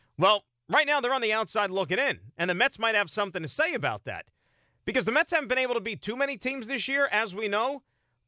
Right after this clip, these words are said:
But somehow, some way, they got the Marlins figured out. They've won six out of eight against the Fish, and they still have five more games against them. So if Miami doesn't solve the Mets over the next couple of weeks,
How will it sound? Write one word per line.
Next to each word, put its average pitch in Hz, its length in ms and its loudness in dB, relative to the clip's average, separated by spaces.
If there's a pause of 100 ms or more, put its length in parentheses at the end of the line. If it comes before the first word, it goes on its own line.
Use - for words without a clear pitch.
But 202 220 4 (340)
somehow, 277 400 4
some 262 240 0
way, 277 160 4
they 233 100 2
got 220 120 2
the 202 60 -6
Marlins 226 440 -2
figured 143 240 -2
out. 120 140 -2
They've 160 140 0
won 190 160 0
six - 360 -2
out 240 120 4
of 196 120 -2
eight 254 180 2
against 147 320 -4
the 139 80 -12
Fish, 147 380 -4 (280)
and 190 140 2
they 196 80 4
still 240 240 0
have 208 160 2
five 220 460 2
more 220 200 0
games 196 300 -2
against 214 320 0
them. 156 140 -12
So 185 180 0
if 151 140 -8
Miami 233 360 2
doesn't 240 260 0
solve 240 320 0
the 190 60 -2
Mets 196 460 -2 (340)
over 180 140 0
the 208 80 4
next 240 200 -2
couple 226 220 0
of 220 80 0
weeks, 226 400 -4